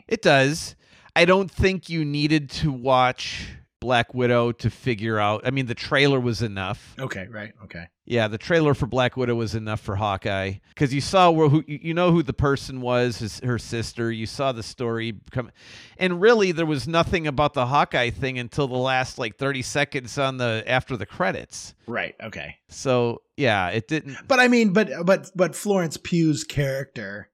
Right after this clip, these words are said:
Speaker 2: when you see her in Hawkeye, I think if you had seen Black Widow before that, maybe she hits you kinda different.
Speaker 1: Yeah, I could see that, you know, like, "Oh, wow, she's in this one. What's going on?" You know, and
Speaker 2: Yay.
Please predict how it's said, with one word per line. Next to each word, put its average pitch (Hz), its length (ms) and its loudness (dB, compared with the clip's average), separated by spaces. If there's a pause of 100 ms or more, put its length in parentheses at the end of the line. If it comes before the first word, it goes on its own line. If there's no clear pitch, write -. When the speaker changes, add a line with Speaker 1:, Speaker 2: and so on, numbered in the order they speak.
Speaker 2:
when 139 160 -8
you 131 100 -6
see - 260 -4
her 123 240 -6
in 113 140 -6
Hawkeye, 101 680 -10 (200)
I 117 80 -6
think 127 160 -6
if 113 120 -8
you 117 220 -6
had 104 220 -8
seen 113 540 -10 (180)
Black 113 240 -8
Widow 107 260 -8
before 110 600 -10
that, 87 420 -12 (160)
maybe 110 240 -8
she 107 160 -6
hits - 420 -14
you 95 160 -10
kinda 101 300 -12
different. 87 420 -16 (160)
Speaker 1:
Yeah, 311 240 6
I 311 80 6
could - 180 -6
see 135 220 -4
that, 95 460 0 (100)
you 123 120 -8
know, 117 200 -4
like, 101 240 -4
"Oh, 165 100 -4
wow, 160 220 0
she's 120 280 -10
in 143 120 -6
this 113 180 -12
one. 98 200 -12
What's 107 140 -14
going 110 260 -8
on?" 101 320 -8
You 92 80 -12
know, 98 320 -8
and 80 260 -16
Speaker 2:
Yay. 151 680 0